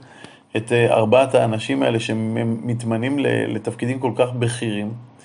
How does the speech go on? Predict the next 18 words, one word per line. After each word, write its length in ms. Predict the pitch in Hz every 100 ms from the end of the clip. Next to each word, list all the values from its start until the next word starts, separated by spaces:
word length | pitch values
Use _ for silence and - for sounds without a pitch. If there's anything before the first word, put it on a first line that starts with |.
| - - - _
והם 140 | 113 110
בכלל 320 | 113 120 131
לא 80 | 127
משלהם. 640 | 131 123 120 104 95 104 107 - _ _ - _ _
והם 320 | 101 110 127 123
רואים, 480 | 135 165 196 160 127 -
הם 120 | 107
משתחווים, 720 | 110 - 123 127 123 160 156
אבל 280 | 131 123 120
הם 100 | 117
שמים 380 | - 120 139 151
לב 200 | 143 127
מה 120 | 131
קורה 240 | 131 123
מסביבם, 420 | 127 123 123 104 117
ורואים 340 | 117 117 185
שארבעת 520 | 196 139 113 120 151 156
ה-, 240 | 151 139